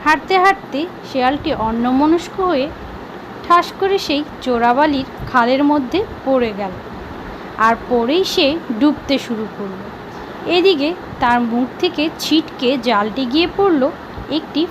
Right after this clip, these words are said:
ফাঁকা জমির ওপর, আর সেখানেই হাঁসের ছানাগুলো ছাড়া পেল। আর তারা দাঁড়িয়ে দাঁড়িয়ে সেই দুষ্টু শেয়ালের ডুবে যাওয়া দেখতে লাগলো, আর তারা মনে মনে খুশি হলো।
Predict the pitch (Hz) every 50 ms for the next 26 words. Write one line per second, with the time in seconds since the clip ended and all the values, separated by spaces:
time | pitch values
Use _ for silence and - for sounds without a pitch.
0 | - - - 240 226 226 - 226 220 208 233 226 214 214 208 208 202 196 185 -
1 | - - - - - - - - - - - - 277 294 320 - - 349 370 359
2 | 370 403 403 339 285 311 349 330 - - 240 226 220 - 277 277 269 - - 349
3 | 359 381 392 370 - 381 311 269 302 330 - - - - - - - 247 233 226
4 | 214 196 - 202 196 185 - - - - - - - - - - - - - -
5 | - - - 285 330 320 - 403 392 370 320 339 285 254 262 233 226 226 240 277
6 | 330 359 302 392 392 359 285 285 339 381 - - 254 233 220 202 220 233 233 -
7 | - - 277 285 285 - 311 320 330 330 403 466 466 302 233 208 247 247 226 240
8 | 254 247 262 294 277 247 262 370 - - 247 226 214 254 254 240 - - 233 214
9 | 202 202 196 - - - - - - - - - - - - - - - 226 233
10 | 196 - 220 214 254 381 415 339 262 226 220 220 220 226 233 233 247 254 302 427
11 | - - - - - - 294 277 - - 285 277 220 202 208 196 185 - -